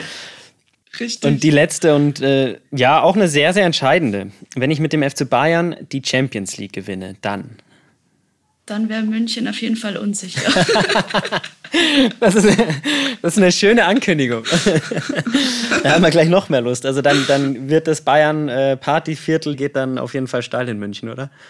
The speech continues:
Speaker 2: Kann man uns darauf einstellen?
Speaker 1: Ja, mit Sicherheit. Also dann gibt's wirklich auch was, was man richtig feiern muss.
Speaker 2: Ja, ja, definitiv. Auf jeden Fall. Äh, ich glaube, das, äh, könnte die Stadt auch wieder super vertragen. Das wäre sicher nicht verkehrt.
Speaker 1: Ja.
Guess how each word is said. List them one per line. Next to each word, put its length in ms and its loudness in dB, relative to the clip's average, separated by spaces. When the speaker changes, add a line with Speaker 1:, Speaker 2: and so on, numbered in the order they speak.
Speaker 2:
Kann 100 -10
man 40 -8
uns 100 -12
darauf 160 -4
einstellen? 320 -4
Speaker 1:
Ja, 100 -2
mit 180 -4
Sicherheit. 520 -2
Also 180 -4
dann 300 -2
gibt's 240 -8
wirklich 300 -4
auch 120 -4
was, 200 -4
was 100 -6
man 160 2
richtig 460 -2
feiern 320 -2
muss. 320 -2
Speaker 2:
Ja, 180 2
ja, 140 4
definitiv. 720 -4
Auf 160 -8
jeden 180 -4
Fall. 320 -2
Äh, 60 -6
ich 100 -12
glaube, 240 -6
das, 320 -8
äh, 140 -8
könnte 300 -6
die 120 -10
Stadt 260 -4
auch 180 -8
wieder 160 -6
super 240 -10
vertragen. 500 -12
Das 120 -16
wäre 140 -8
sicher 200 -10
nicht 160 -10
verkehrt. 320 -10
Speaker 1:
Ja. 180 -6